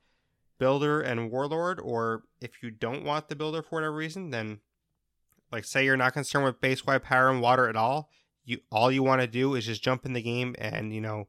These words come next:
clear through that playthrough fast, then what you'd probably wanna do is you probably want Warlord and Trader, because you're gonna have all the guns you need, and you're gonna have influence to buy a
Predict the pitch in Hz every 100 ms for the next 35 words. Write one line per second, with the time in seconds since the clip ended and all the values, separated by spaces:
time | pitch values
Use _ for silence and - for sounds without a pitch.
0 | _ - - 131 123 135 123 120 127 127
1 | - 117 123 127 160 - - 107 107 -
2 | _ _ _ 117 117 120 - 151 156 147
3 | 143 135 135 139 131 - - 127 131 120
4 | - 104 120 123 120 117 107 113 104 92
5 | 104 - 107 117 123 117 123 123 123 -
6 | _ _ _ _ - 120 127 123 127 139
7 | 156 156 165 185 - _ _ - 120 120
8 | 120 123 117 - 131 139 - 156 165 -
9 | 135 117 117 120 117 110 107 113